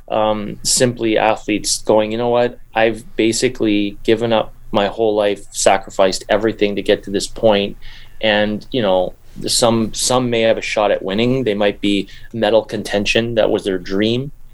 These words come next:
And now, because of training or lack of training or through the political realm of it all, uh, it just, I, there's so many pieces to this. I have no idea. Like, y-, y-,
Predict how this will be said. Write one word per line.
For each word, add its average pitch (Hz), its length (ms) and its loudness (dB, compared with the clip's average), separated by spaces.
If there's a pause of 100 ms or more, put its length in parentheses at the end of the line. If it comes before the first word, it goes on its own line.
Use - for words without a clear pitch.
(140)
And 101 180 0
now, 101 500 2 (340)
because 113 360 2
of 101 120 -2
training 123 640 0
or 101 300 0
lack 113 300 0
of 110 120 -4
training 107 680 2
or 92 460 2 (340)
through 113 160 -2
the 101 100 0
political 117 640 0
realm 113 400 2
of 110 200 0
it 107 80 -2
all, 104 580 2
uh, 73 320 0
it - 120 -10
just, - 360 -2 (720)
I, 113 240 2 (100)
there's 127 280 0
so - 500 2
many 131 280 -2
pieces 120 520 0
to 101 120 0
this. 95 200 0
I 131 100 2
have 139 100 0
no 139 160 2
idea. 127 340 0
Like, 107 240 0 (340)
y-, - 220 0
y-, - 260 0